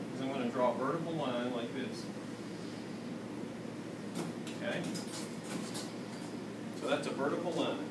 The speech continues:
Now we're gonna take that line, we're gonna say that line represents the edge of a box. The edge of a box. So that's this edge. That make sense?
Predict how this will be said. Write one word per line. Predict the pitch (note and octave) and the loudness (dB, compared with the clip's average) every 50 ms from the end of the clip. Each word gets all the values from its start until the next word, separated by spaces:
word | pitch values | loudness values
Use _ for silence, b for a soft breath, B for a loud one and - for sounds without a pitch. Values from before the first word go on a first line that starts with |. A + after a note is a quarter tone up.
| - - - - | -4 -4 -2 0
Now | C#3 C#3 C#3 C#3+ | 2 2 2 4
we're | D3+ F3 G3 | 4 4 4
gonna | F3 F3 E3+ | 4 4 2
take | - A#3 B3 B3 - - | 2 2 2 2 2 4
that | G3 - - - D#3 | 2 2 2 2 2
line, | F3+ G3 F#3 D#3 C#3 C3+ C3 C3 - - - - - - - - - | 2 4 4 4 4 4 2 0 0 -2 -4 -4 -4 -4 -4 -2 0
we're | C3+ C3+ | 2 4
gonna | C#3 C#3+ D3 | 4 4 4
say | D3 - D3 C#3+ - - | 2 2 4 4 4 4
that | - F3+ F#3+ - - - | 4 4 4 4 2 2
line | F#3 F3+ F3 E3 D#3 C#3+ C#3 C#3 - - C#3+ | 2 2 4 4 4 4 2 2 0 0 0
represents | D3 D3+ D#3+ D#3 D3 - D#3 D3+ D3 D3 - | 0 0 0 0 0 0 0 0 0 0 -2
the | - - - - - - - - - - | -2 -2 -2 -2 -2 -2 -2 -2 0 2
edge | - - - - - - - - - - - - - - - - - - - - - - - - - - - - | 4 4 4 2 2 0 -2 -4 -4 -4 -4 -4 -4 -4 -4 -4 -4 -4 -4 -4 -4 -4 -4 -4 -4 -4 -2 -2
of | - - | 0 0
a | F#2+ | 0
box. | - - - - - - - - - - - - - - - - - - - - - - - - - - - - - - - - - - - - - - - - - - - | 4 4 4 4 4 2 -2 -4 -2 -2 -2 -2 -2 -2 -4 -4 -4 -4 -4 -4 -4 -4 -4 -4 -4 -4 -4 -4 -4 -4 -4 -4 -4 -4 -4 -4 -4 -4 -4 -4 -4 -2 -2
The | - - - - D#3+ | -2 -2 -2 2 4
edge | D#3+ D3+ D3+ - | 4 6 6 6
of | - - A#2 | 4 4 2
a | - | 0
box. | - - - - - - - - - - - - - - - - - - - - - - - - - - - - | 2 2 0 0 0 -2 -4 -4 -4 -4 -4 -4 -4 -6 -6 -6 -4 -4 -4 -4 -4 -4 -4 -4 -4 -4 -4 -2
So | - - | -2 4
that's | - C#3+ D3 D3 - - - - - - - - | 6 6 6 6 4 0 -2 -4 -4 -4 -4 0
this | D#3 D#3 - - - | 0 2 2 4 2
edge. | - - - - - - - - - - - - - - - - - - - - - - - - - - - - | 2 2 0 0 -2 -4 -4 -4 -4 -4 -4 -4 -6 -4 -4 -4 -6 -4 -4 -4 -4 -4 -4 -4 -4 -4 -4 -4
That | - - | -4 -2
make | E3+ - | -2 -2
sense? | - - A3+ C4+ - | 0 0 0 0 0